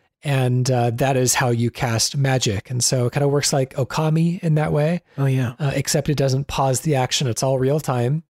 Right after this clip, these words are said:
Speaker 1: But you're just kind of drawing out these various symbols. And then as you go through the game to learn new magic spells, you're just learning these new kind of runic symbols that you can create. And, um, very interesting system.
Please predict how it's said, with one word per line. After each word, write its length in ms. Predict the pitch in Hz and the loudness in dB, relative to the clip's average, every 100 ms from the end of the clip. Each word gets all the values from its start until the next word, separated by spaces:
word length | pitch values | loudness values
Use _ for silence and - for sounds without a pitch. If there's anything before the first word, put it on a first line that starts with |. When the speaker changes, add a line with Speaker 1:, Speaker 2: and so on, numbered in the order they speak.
| _ - | _ -6
Speaker 1:
But 220 | 131 131 | -4 -2
you're 160 | 151 | -2
just 240 | 143 156 - | 0 0 0
kind 160 | 165 | 0
of 240 | 147 135 - | 0 -2 -6
drawing 480 | 147 143 160 170 151 | -2 0 0 0 0
out 140 | 147 | 0
these 140 | 151 131 | 0 0
various 320 | 135 131 123 | 2 2 2
symbols. 520 | - 147 131 131 127 | 0 0 2 0 0
And 140 | 147 | 0
then 160 | 135 131 | 0 0
as 320 | - 156 147 | 0 0 0
you 80 | 147 | 0
go 140 | 135 | 0
through 160 | 131 135 | -2 -2
the 80 | 127 | -2
game 440 | 139 160 151 147 - _ _ _ - | 0 0 2 0 -4 _ _ _ -4
to 120 | 135 | -2
learn 300 | 127 131 131 | 2 2 2
new 120 | 131 | 2
magic 320 | 131 127 123 | 2 2 0
spells, 540 | - - 139 131 127 - | -2 0 0 2 0 0
you're 100 | 123 | 0
just 220 | 123 - | 0 0
learning 640 | 123 131 127 123 117 117 113 _ _ _ _ | 0 2 2 2 2 0 -4 _ _ _ _
these 240 | - 120 - | -4 -2 0
new 180 | 139 | 0
kind 220 | 127 143 120 | 0 0 0
of 160 | 110 | 0
runic 460 | 120 113 135 131 - | -2 0 2 0 0
symbols 580 | - 127 113 107 98 - | 0 2 2 2 0 -2
that 140 | - | -2
you 100 | 101 | -2
can 160 | - 104 | -2 -4
create. 680 | - 113 101 90 - - - _ | 0 0 0 -2 -2 -4 -4 _
And, 460 | - 110 107 107 104 | -4 -2 0 0 0
um, 300 | 113 107 104 - _ _ _ | 0 0 -2 -6 _ _ _
very 380 | 151 135 165 190 | -2 0 2 2
interesting 380 | 170 156 151 131 | 0 0 2 0
system. 560 | - 127 - 120 120 | 0 0 0 0 -2